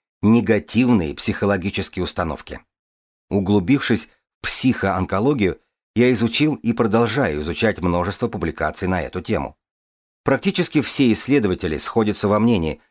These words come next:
что тип личности четко ассоциируется с предрасположенностью к онкологическим заболеваниям, бронхиальной астме, гипертонической болезни –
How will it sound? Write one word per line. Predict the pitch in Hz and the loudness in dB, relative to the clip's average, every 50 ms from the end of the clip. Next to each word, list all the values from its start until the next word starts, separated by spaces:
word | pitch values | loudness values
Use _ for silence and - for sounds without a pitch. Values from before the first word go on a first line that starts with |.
| _ _ _ _ | _ _ _ _
что | - - - 123 117 | -8 -2 0 0 0
тип | 117 160 180 - 117 | 0 -2 -2 0 0
личности | 98 95 87 - - 120 117 - - 123 110 | 0 0 0 0 -2 -2 -2 0 0 -2 -2
четко | 113 - - 131 135 - - 143 | 0 0 0 0 0 0 -4 -4
ассоциируется | - - 117 - - - 107 110 107 110 101 - - 101 92 | -2 -4 -4 -4 -2 0 2 2 4 2 2 2 0 -2 -2
с | - | -2
предрасположенностью | - - 101 85 95 92 - - - 92 85 82 95 98 90 98 87 87 - - 98 85 | -2 -4 -2 -2 -2 -4 -4 -4 -4 -4 -2 -2 -2 -2 0 -2 -2 -4 -2 -4 -4 -4
к | - | -2
онкологическим | 92 92 - 90 90 87 82 82 76 - - - - 95 90 78 | -4 -4 -2 -2 -2 -2 -2 -4 -8 -8 -10 -10 -8 -6 -6 -4
заболеваниям, | 90 92 104 107 113 120 139 117 92 85 78 73 - _ _ _ _ _ | -2 -2 0 0 2 2 2 0 0 -2 -4 -6 -10 _ _ _ _ _
бронхиальной | - 80 104 98 87 - - 90 82 78 78 80 87 92 98 - | -4 -2 0 0 0 -2 -4 -4 -2 -2 -2 -2 -2 -2 -2 -2
астме, | 117 127 123 - - - 95 85 73 - _ _ _ _ | -2 -2 -2 -2 -4 -4 -4 -6 -6 -8 _ _ _ _
гипертонической | 87 92 107 - 110 - - 104 113 143 160 - 90 78 - 92 | -4 -2 -2 0 -2 -2 0 0 0 0 0 -2 -4 -4 -4 -2
болезни – | 82 90 92 92 90 78 87 95 85 - | -2 0 0 0 0 0 0 -2 -2 -4